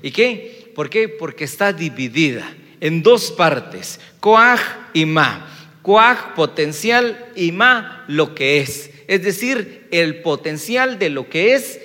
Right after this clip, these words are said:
el potencial de que, de lo que siempre será. A Dios le decimos el Todopoderoso y esta es la razón, porque es fuente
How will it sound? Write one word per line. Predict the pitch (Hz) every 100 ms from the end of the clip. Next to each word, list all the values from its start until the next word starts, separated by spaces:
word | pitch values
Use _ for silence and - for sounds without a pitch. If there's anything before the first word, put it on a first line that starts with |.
| -
el | 156 143
potencial | 139 131 139 127 185 208 208 - 135
de | 131
que, | 147 - - 156
de | 170
lo | 160 -
que | 131
siempre | - 190 180 143 151 143
será. | - 139 131 123 - - - - -
A | 185
Dios | 254 302
le | 247 190
decimos | 175 247 240 170
el | 143
Todopoderoso | 156 214 196 139 139 185 240 208
y | 160
esta | 156 151
es | 151
la | 131
razón, | 120 117 160 127 - - _ _
porque | 123 -
es | 135 -
fuente | - 196 190 139 120 104